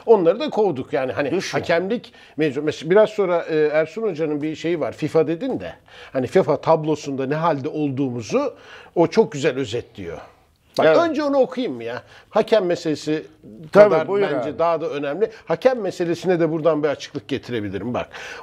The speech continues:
Speaker 1: on yılda iki bin beş yüzün üzerinde yabancı futbolcu transfer ettik.
Speaker 2: Maşallah.
Speaker 1: Bu oyunculara kaba bir hesapla bir buçuk milyar euro harcadık. Hiçbir verim elde edemedik. Hastalık çok net.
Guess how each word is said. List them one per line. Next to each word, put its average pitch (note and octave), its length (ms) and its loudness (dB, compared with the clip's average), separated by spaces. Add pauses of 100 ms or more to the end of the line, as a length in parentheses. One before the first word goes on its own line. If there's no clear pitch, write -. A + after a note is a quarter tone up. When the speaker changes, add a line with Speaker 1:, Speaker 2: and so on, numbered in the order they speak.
Speaker 1:
on C#4+ 160 10
yılda A3 340 2
iki A3 280 -6
bin A3+ 160 -2
beş B3 220 0
yüzün F#3 200 -6
üzerinde F#3+ 340 2
yabancı F#3+ 420 2
futbolcu B2+ 460 -8
transfer A2+ 380 -4
ettik. G#2 260 -4
Speaker 2:
Maşallah. F2 280 -4 (460)
Speaker 1:
Bu C#4+ 120 8
oyunculara A3+ 440 4
kaba A#3 340 0
bir A3 60 -2
hesapla G3 520 -2
bir C4 140 2
buçuk G#3+ 520 -6
milyar F#3+ 480 2
euro G#3+ 260 4
harcadık. D#3 540 -4 (1040)
Hiçbir D#4 380 4
verim C#4 240 4
elde A#3+ 280 4
edemedik. D#3+ 540 -4 (680)
Hastalık B3 540 6
çok C4 260 2
net. D#3+ 280 -2